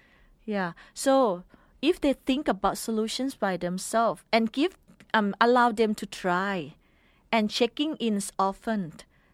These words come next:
that would help. You know, leaders, I think the, the key things for catching people doing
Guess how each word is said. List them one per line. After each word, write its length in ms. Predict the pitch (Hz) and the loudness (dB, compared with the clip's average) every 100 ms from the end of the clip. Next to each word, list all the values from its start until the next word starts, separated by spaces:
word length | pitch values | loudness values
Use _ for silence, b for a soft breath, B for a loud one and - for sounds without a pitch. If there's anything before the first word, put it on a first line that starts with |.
| _ | _
that 260 | 208 226 - | 2 2 0
would 180 | 190 - | -8 -8
help. 340 | - 165 - - b b b | -8 -8 -8 -14 b b b
You 140 | 202 | -4
know, 240 | 202 202 240 B B B B - | -2 -2 -4 B B B B -2
leaders, 640 | 254 294 349 320 277 - _ _ _ _ _ _ _ _ | 0 2 4 4 0 -6 _ _ _ _ _ _ _ _
I 120 | 233 247 | 0 0
think 460 | 277 311 302 233 | -2 -2 -4 2
the, 280 | 233 208 180 | 4 6 4
the 180 | 175 180 - | 2 -2 -4
key 260 | - 240 233 | -6 -2 -2
things 720 | - 214 277 214 170 - - _ | 2 2 4 0 -2 -6 -10 _
for 240 | - 226 | 2 2
catching 640 | - - 214 - - 262 262 | 2 -2 -2 0 -4 -2 -4
people 520 | - 220 - 240 240 | -6 -6 -2 0 2
doing 320 | 202 202 | 0 -2